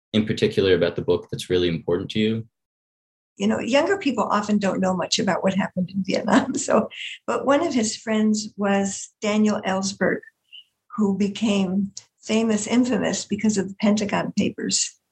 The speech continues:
Speaker 2: And Ellsberg is one of the few people who's, of his friends who's still alive. And considered him a really close friend, although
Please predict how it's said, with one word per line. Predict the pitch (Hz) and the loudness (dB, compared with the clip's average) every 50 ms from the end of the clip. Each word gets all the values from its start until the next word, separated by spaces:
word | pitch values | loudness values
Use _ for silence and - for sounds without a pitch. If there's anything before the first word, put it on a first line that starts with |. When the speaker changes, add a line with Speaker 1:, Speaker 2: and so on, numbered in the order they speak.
| _ _ _ _ _ _ _ _ _ _ _ _ _ _ - | _ _ _ _ _ _ _ _ _ _ _ _ _ _ -4
Speaker 2:
And | 214 220 214 214 214 208 208 - _ _ _ - - | -2 0 2 2 0 -2 -4 -6 _ _ _ -10 -6
Ellsberg | 208 233 240 254 247 - - - 247 220 202 - - - - | -2 0 0 0 0 -2 -4 -2 0 0 0 0 -2 -4 -2
is | 214 202 - - | -2 -2 0 0
one | 214 220 226 | 2 2 2
of | 220 220 | 2 2
the | 214 214 | 0 0
few | - 240 240 | -2 -2 0
people | 220 240 220 208 208 202 | 0 0 0 0 0 0
who's, | 208 202 196 - | 0 0 -2 -2
of | - - 208 196 | -2 0 2 2
his | 214 208 208 - | 2 2 0 0
friends | - - - 202 190 196 202 | -4 -2 -2 0 0 0 0
who's | 208 196 - | -2 -2 -2
still | - 208 190 190 | -2 0 0 0
alive. | 190 190 190 185 180 - 202 - _ _ _ _ - - - - - - _ _ _ - - | 2 2 0 0 0 -2 -6 -10 _ _ _ _ -20 -20 -20 -20 -20 -20 _ _ _ -6 -2
And | 185 190 - 196 - - - | 0 0 0 0 -2 -6 -10
considered | - 240 220 214 - - 262 269 262 262 269 262 - - - | -4 -2 0 0 0 0 0 0 2 2 0 -2 -4 -8 -6
him | - 214 190 | -2 0 0
a | 185 180 | 0 0
really | 185 196 196 196 196 | 0 0 0 0 -2
close | - - 208 208 208 | -2 0 0 0 -2
friend, | - - 226 220 214 208 | -2 -2 0 0 0 2
although | - - 202 202 208 214 214 214 | 2 0 0 0 2 0 0 0